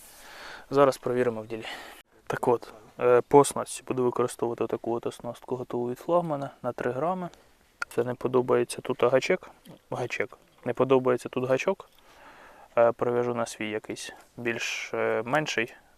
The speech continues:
бо рибка тут не, невелика клює на поплавок.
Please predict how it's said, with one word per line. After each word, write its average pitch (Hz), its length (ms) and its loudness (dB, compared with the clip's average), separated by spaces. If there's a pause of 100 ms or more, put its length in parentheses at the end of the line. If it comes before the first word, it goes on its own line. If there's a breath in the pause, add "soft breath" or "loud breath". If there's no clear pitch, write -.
(140)
бо 117 100 4
рибка 120 260 0
тут - 180 -8
не, 123 160 -2
невелика 127 600 0
клює 117 320 -12 (800 soft breath)
на 117 160 -10
поплавок. 113 580 -2